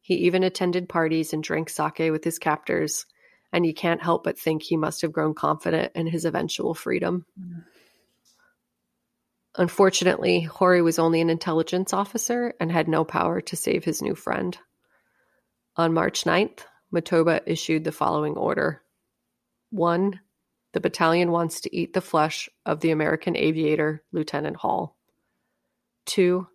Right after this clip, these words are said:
Speaker 1: First Lieutenant Kanmuri will see to the rationing of this flesh. Three, Cadet Sakabe will attend the execution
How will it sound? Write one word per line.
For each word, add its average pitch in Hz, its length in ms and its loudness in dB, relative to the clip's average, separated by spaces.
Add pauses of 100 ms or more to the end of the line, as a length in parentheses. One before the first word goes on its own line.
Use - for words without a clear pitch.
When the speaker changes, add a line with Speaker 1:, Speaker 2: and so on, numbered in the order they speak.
(300)
Speaker 1:
First - 400 -2
Lieutenant 180 580 2
Kanmuri 170 680 2 (260)
will 170 100 0
see 170 240 0
to - 120 -6
the 175 100 0
rationing 156 480 0
of 151 100 -6
this 160 180 -6
flesh. - 460 -6 (1040)
Three, 170 440 -2 (800)
Cadet 175 380 4
Sakabe 160 800 2
will 170 180 0
attend 160 320 -2
the 156 80 -2
execution 160 880 -4